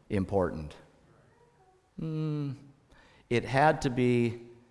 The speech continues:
accurate. It had to be defined clearly. It had to be defended from some of the false teaching that was going on.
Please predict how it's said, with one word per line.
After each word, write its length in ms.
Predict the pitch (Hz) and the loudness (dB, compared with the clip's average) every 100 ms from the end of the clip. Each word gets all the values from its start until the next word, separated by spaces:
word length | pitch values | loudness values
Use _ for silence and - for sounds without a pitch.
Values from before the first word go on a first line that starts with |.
| _ - | _ 0
accurate. 500 | 113 117 90 82 78 - - | 2 2 -2 -6 -8 -14 -6
It 80 | 110 | -2
had 220 | 123 131 | 0 0
to 60 | 127 | 0
be 160 | 117 113 | -2 -2
defined 460 | 110 - 113 107 | -2 0 2 0
clearly. 600 | - 104 104 92 76 76 - - | -2 -4 -2 -2 -4 -10 -18 -10
It 120 | 110 113 | -2 0
had 180 | 139 | 0
to 60 | 131 | 2
be 140 | 127 | 0
defended 680 | 113 110 - 127 123 92 85 - - | 2 0 0 2 2 2 -4 -12 -10
from 240 | - 123 113 | -2 0 2
some 180 | 131 117 | 2 2
of 60 | |
the 80 | 107 | 0
false 360 | - 117 107 - | 2 2 2 -2
teaching 520 | 131 123 107 85 87 - - - - | -4 -2 -2 -2 -4 -12 -20 -20 0
that 120 | 113 101 | 4 4
was 140 | 92 | 4
going 320 | 110 107 107 | 2 4 4
on. 320 | 110 87 76 | 2 0 -2